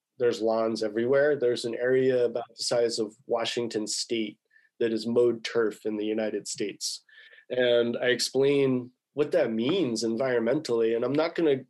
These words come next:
get into all the details, um, right now, but even as someone who already knew that it was a, a bad situation,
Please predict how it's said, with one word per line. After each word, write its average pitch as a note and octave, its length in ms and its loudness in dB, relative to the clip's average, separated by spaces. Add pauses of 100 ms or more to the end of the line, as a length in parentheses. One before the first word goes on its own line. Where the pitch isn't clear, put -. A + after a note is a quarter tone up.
get B2+ 220 0
into B2+ 420 0
all A#2 200 2
the A2 260 0 (160)
details, A2+ 800 -4 (120)
um, A2 420 -2 (400)
right B2 200 0
now, C3 340 0 (380)
but C#3 280 2
even F3+ 280 4
as D#3+ 180 4
someone D3 320 4
who C3+ 180 2
already C3 360 2
knew A#2 260 0
that C3+ 140 4
it A#2 80 0
was A#2 240 -2
a, A2+ 100 0 (220)
a B2 80 -2
bad A#2 340 -2
situation, A2+ 800 -2